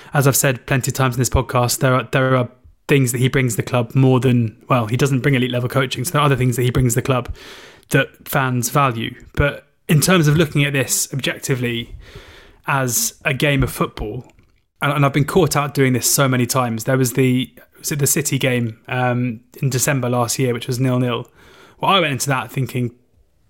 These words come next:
City are, are, you know, should be two goal favourites here, basically. The, the, the gap between the sides I thought was massive. But there is a part of this with United under, under Sol-, Solskjaer where,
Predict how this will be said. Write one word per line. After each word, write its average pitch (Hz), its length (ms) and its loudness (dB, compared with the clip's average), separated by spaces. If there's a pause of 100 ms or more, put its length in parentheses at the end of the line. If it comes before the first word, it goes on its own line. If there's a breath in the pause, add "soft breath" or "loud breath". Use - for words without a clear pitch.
(160)
City - 420 -2
are, 113 120 -6 (360)
are, 123 180 -4 (200)
you 143 80 -2
know, 113 60 -4
should 131 160 -6
be 131 60 -2
two 139 220 2
goal 131 160 2
favourites 151 440 -2
here, 123 160 -6
basically. 123 440 -6
The, 127 120 -4
the, 147 240 -2 (120)
the 147 100 0 (200)
gap 160 240 -4
between 135 280 -2
the 120 60 -2
sides 139 320 0
I 123 40 0
thought 143 120 -2
was 131 160 -2
massive. 127 500 -4 (800 loud breath)
But 156 120 0
there 180 200 2
is 185 420 2 (800)
a 139 80 -4
part 180 460 2
of 127 160 -2
this - 280 0
with 127 300 0 (100)
United 143 460 2
under, 131 360 2
under 131 160 0
Sol-, 131 200 0
Solskjaer - 720 -2
where, 127 280 -2